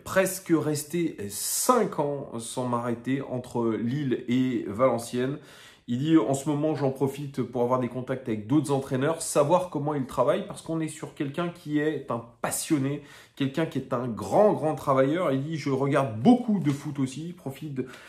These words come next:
euh, de sa famille. » Et, euh, il nous parle un petit peu de comment il voit ce rôle d'adjoint, comment, euh, un adjoint qui arrive dans une nouvelle équipe doit s'adapter. Il dit, « Il faut que tu sois sensible dans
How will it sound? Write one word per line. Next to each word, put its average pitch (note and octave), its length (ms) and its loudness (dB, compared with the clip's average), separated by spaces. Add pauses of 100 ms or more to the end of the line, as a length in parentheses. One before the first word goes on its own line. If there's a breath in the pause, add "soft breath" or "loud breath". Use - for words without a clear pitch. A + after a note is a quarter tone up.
(180 loud breath)
euh, G2+ 100 0
de A2+ 200 6
sa F3 200 6
famille. » E3 540 2 (460 loud breath)
Et, F#3+ 500 10
euh, B2 540 6 (140)
il E3 120 0
nous F3 80 2
parle A#3 260 6
un F#3+ 120 6
petit D3+ 160 -6
peu A3+ 180 -4
de F#3 120 -2
comment B3 560 2 (120)
il D3+ 140 -4
voit D#3+ 440 2
ce D3+ 500 0 (140)
rôle C#3 600 4 (340 loud breath)
d'adjoint, F3 680 6 (100)
comment, B3+ 680 6
euh, A#2 300 0
un D#3+ 160 6
adjoint F3+ 480 2
qui F#3+ 180 4
arrive F3+ 260 4
dans D#3+ 160 2
une D3+ 260 -2
nouvelle D#3+ 260 6
équipe D#3 280 0
doit C3+ 220 2
s'adapter. E3 720 0
Il F3 180 0
dit, « G#3+ 300 2 (380 loud breath)
Il F#3+ 160 0
faut A3 380 6
que G3+ 100 2
tu F#3 200 -2
sois G3 360 4
sensible F#3+ 880 -2
dans D#3 320 2